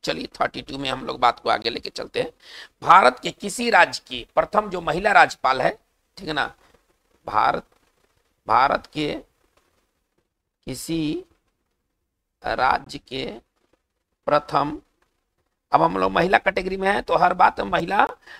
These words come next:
अ, से संबंधित बात करेंगे। भारत के किसी राज्य की प्रथम जो महिला, जो गवर्नर या राज्यपाल उसको कहिए आप, है ना, और वो थी, ठीक है ना,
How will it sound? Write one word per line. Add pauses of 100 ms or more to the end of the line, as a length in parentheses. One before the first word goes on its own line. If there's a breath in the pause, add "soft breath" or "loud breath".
(140 loud breath)
अ,
से
संबंधित
बात
करेंगे। (400 soft breath)
भारत
के
किसी
राज्य
की
प्रथम
जो
महिला, (360 loud breath)
जो
गवर्नर
या
राज्यपाल
उसको
कहिए
आप, (340 soft breath)
है
ना,
और
वो
थी, (360 loud breath)
ठीक
है
ना,